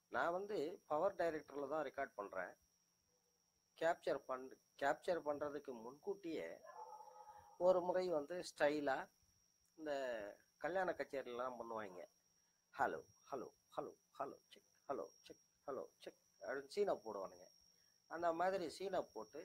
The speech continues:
ஒரு முறை கேட்டு பார்த்துட்டு அதுக்கப்புறம் தான் ரெக்கார்ட் பண்றேன்,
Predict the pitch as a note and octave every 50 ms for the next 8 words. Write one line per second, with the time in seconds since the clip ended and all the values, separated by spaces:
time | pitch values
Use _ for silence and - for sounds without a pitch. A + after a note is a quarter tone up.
0 | - - _ _ _ _ _ _ _ _ _ - D3+ D#3+ D3+ D3+ D#3 D#3+ F3 E3+
1 | - - - E3+ F#3 F#3 D#3+ - - A#2+ G#2+ G#2 - - - - - - - _
2 | _ _ _ _ _ _ _ _ - - - - F#3+ G3 G3+ G3+ G3+ F#3+ F3+ F#3+
3 | F#3+ F#3+ G3 G3 F#3+ F3 D3 C3+ C3+ - C#3 C#3 - _ - G#2 G2 - - F3
4 | G3 G#3+